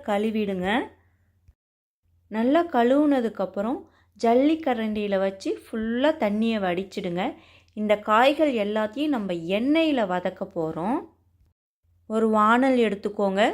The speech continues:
வாணல் சூடானதும் தேவையான அளவு எண்ணெய் ஊத்திக்கோங்க. நான் இப்ப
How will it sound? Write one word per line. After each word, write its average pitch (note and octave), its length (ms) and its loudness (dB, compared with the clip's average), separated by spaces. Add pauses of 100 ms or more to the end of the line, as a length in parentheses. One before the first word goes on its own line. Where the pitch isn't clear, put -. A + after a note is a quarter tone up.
(160)
வாணல் C4 560 2
சூடானதும் A3+ 760 -2 (400)
தேவையான B3 800 4
அளவு G#3+ 340 -2 (200)
எண்ணெய் G3+ 260 -6
ஊத்திக்கோங்க. F3+ 580 -6 (1900)
நான் A#3+ 300 2
இப்ப B3+ 140 -2